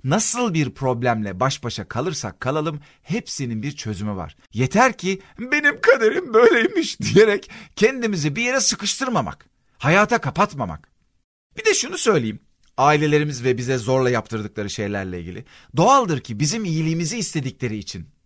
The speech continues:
ya da bazen bizi adam yerine koymadıkları için, bize güvenmedikleri için de bizim hayatımıza karışıp bizim adımıza karar almaya çalışıyorlar.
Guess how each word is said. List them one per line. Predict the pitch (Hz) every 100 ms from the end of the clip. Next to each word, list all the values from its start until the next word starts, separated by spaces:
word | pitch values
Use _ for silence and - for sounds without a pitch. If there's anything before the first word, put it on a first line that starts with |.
| _ 508
ya | 415
da | 208
bazen | 240 170 156 156 - -
bizi | 185 220
adam | 175 196 180
yerine | 143 143 165
koymadıkları | 156 160 117 110 101 95
için, | - 151
bize | 170 196
güvenmedikleri | 156 202 220 165 139 139 135
için | 185 165
de | 117
bizim | 107 110 - - -
hayatımıza | 131 131 - 110 104
karışıp | 107 113 107 -
bizim | 98 117 143
adımıza | 117 117 104 120
karar | - 123 127
almaya | 107 98 90
çalışıyorlar. | 92 87 - 78 - -